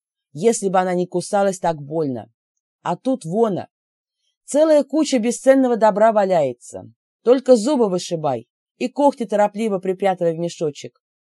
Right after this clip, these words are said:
чтоб на солнце не испортились. Маги потом их обработают, специальное заклятие наложат,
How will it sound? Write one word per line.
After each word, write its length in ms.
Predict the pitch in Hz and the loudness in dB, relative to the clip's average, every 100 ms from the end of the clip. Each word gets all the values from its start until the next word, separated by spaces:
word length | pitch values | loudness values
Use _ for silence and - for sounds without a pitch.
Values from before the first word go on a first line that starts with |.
| _ _ | _ _
чтоб 260 | - 214 | -6 -2
на 140 | 208 233 | 0 -2
солнце 300 | 240 190 156 | 0 -4 -4
не 120 | 170 | -6
испортились. 720 | 190 - 175 - 113 - - _ _ _ _ _ _ _ _ _ _ | -8 -4 -6 -6 -14 -16 -20 _ _ _ _ _ _ _ _ _ _
Маги 400 | 170 202 220 208 | -4 0 2 0
потом 340 | 208 202 226 | -2 0 -2
их 120 | 226 220 | -2 -2
обработают, 760 | 185 196 180 226 240 135 - _ _ _ _ _ | 0 0 0 -2 -2 -8 -10 _ _ _ _ _
специальное 640 | - - 208 196 214 214 202 | -20 -8 -4 2 2 2 -2
заклятие 480 | 196 208 214 214 | -2 -2 -4 -2
наложат, 540 | 196 185 196 233 165 | -2 0 2 2 0